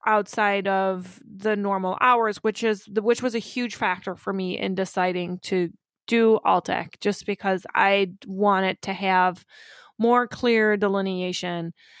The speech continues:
And of course, you know, and I, and I do think that generally speaking, or at least before the pandemic,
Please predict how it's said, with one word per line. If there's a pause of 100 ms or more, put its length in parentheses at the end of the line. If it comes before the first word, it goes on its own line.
(220)
And
of
course, (180)
you
know, (140)
and
I,
and
I
do
think
that
generally
speaking,
or
at
least
before
the
pandemic,